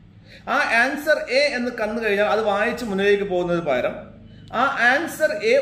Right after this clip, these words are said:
ഒന്നുകൂടെ വായിക്കുക, എന്നിട്ട് ഈ answer A എങ്ങനെയാണ് ഈ ക്വസ്റ്റ്യനെ റിലേറ്റ് ചെയ്യുന്നത് എന്ന് ചിന്തിക്കുക. Understood? അതായത് നമ്മൾ ആ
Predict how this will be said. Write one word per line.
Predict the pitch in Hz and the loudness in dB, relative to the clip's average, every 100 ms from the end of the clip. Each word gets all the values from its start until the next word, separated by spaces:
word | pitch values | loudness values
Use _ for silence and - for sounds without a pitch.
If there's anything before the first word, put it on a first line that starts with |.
| 214 | 2
ഒന്നുകൂടെ | 220 254 262 254 | 0 0 0 2
വായിക്കുക, | 196 165 170 170 131 143 - - - - - - | 2 2 2 -2 -4 -6 -6 -16 -20 -20 -20 -4
എന്നിട്ട് | 190 226 285 294 285 302 - | 0 2 0 -2 -2 -2 -2
ഈ | 247 | -8
answer | 240 208 233 269 - 311 - - 226 | -6 -2 -2 -2 -2 -2 -2 -6 -4
A | 247 - 220 | -2 0 -2
എങ്ങനെയാണ് | 247 285 311 311 254 233 240 226 | 0 -2 2 2 4 2 -2 -6
ഈ | |
ക്വസ്റ്റ്യനെ | 233 - 226 220 - 277 269 262 | -10 -4 -2 -2 -6 0 2 2
റിലേറ്റ് | 226 240 277 285 285 | 2 0 0 0 -6
ചെയ്യുന്നത് | 240 226 208 208 208 208 | -2 0 0 0 0 0
എന്ന് | 202 | -2
ചിന്തിക്കുക. | 190 175 156 135 101 - - _ _ _ _ _ _ _ _ _ _ - - _ _ _ _ _ _ - - - - - - - - - - - - - - | -2 -4 -4 -8 -10 -14 -20 _ _ _ _ _ _ _ _ _ _ -20 -20 _ _ _ _ _ _ -20 -20 -20 -20 -20 -20 -20 -20 -20 -20 -20 -20 -20 -8
Understood? | 196 220 - 117 - - - - - _ _ _ _ | -4 -4 -6 -14 -18 -20 -20 -20 -20 _ _ _ _
അതായത് | 185 233 247 269 226 | 0 2 2 0 0
നമ്മൾ | 226 247 | -2 0
ആ | 277 | 0